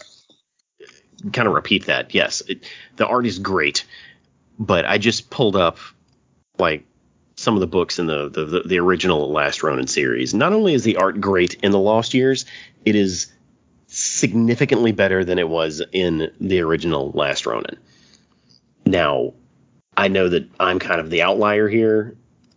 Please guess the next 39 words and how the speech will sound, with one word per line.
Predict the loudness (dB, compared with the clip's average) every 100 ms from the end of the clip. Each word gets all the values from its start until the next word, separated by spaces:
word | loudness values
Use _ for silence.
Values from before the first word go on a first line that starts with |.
| -2
I'm | 0 2
the |
guy | 2 2 2
who's | 0
like, | 2 0 0
"I | 0
don't | 0 0
really | 0 0
like | 0 -2 0
the | 0
art | 2 0 0 -6 -2
in | 0
the | 2
original | 2 2 2 2
Last | 2 0
Ronin." | 2 2 2 0 -6 _ _ _ _ _ _ _ _
Uh, | -4 -2 -2
never | -2 0 0
did. | 2 2 2 -2 _ _ _ _ _ -20 -20 _ -20 _
So | -2 0 0 -2 -4
the | -2
change | 0 2 2 2 -2 -4
is | -4 -4
very | -4 -2 0 0
welcome. | 0 -2 0 0 0 -2 _ _ _ _ _ _ _
Uh, | -4 -4 -4
but | -2 0 0 0
I, | 0
I | 0 2
implore | 2 0 0 2 2
both | 2 0
of | 0
you | -2 -4 -4
to | -2
go | 0 0
back | 2 2
and | 2
look | 2 2
at | 0